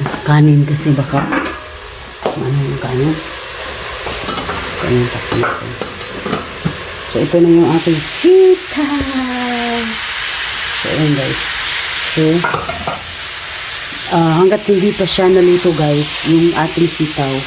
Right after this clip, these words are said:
is lalagyan na natin siya ng tuyo para yung tuyo, yun yung magtutubig sa kanya. So, ano natin yung tuyo?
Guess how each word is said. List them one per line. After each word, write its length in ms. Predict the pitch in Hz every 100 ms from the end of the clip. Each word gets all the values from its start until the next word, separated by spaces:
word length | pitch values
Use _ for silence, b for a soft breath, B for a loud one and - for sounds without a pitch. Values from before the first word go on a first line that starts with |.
| - - - - - -
is 160 | 160 -
lalagyan 400 | 180 180 170 175
na 80 | 170
natin 320 | 165 156 160
siya 240 | 151 160 151
ng 160 | 151 151
tuyo 320 | 147 143 143 143
para 240 | 156 156 151
yung 160 | 175 180
tuyo, 380 | 175 170 156 143 143 - - - - 180
yun 120 | 208
yung 180 | 214 202 185
magtutubig 560 | 151 180 165 147 151
sa 160 | 151 143
kanya. 300 | 135 131 127
So, 320 | 120 - 131 123 - - - - - - 170
ano 20 | 180
natin 240 | 165 165
yung 160 | 175 175
tuyo? 300 | 147 143